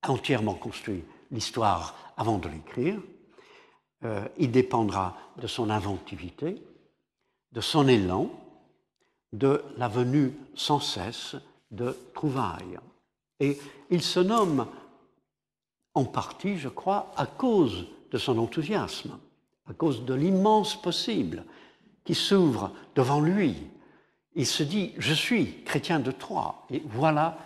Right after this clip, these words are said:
ce que j'ai devant moi. » Et il se nomme parce que c'est en partie lui-même qui cherche. Non pas le vrai chrétien de Troyes, mais l'être de chrétien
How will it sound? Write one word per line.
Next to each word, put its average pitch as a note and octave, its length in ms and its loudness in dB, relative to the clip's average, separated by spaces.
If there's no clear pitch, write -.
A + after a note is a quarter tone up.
ce - 160 -6
que B2+ 140 -6
j'ai D3+ 180 -2
devant A#2 260 -6
moi. » F#2+ 340 -6
Et A#2 280 4
il F#3 100 6
se - 140 2
nomme B2+ 400 0
parce - 240 -2
que C#3 480 0
c'est - 220 -2
en E3 100 6
partie F3 480 -4
lui-même A#2+ 680 4
qui F3+ 140 -2
cherche. - 600 -4
Non G3 160 6
pas D3+ 320 0
le A#2 100 0
vrai A2 240 0
chrétien A2 400 0
de G2 120 -2
Troyes, A#2 600 -4
mais D3 280 4
l'être F#3 500 0
de C3 80 -2
chrétien F3 500 0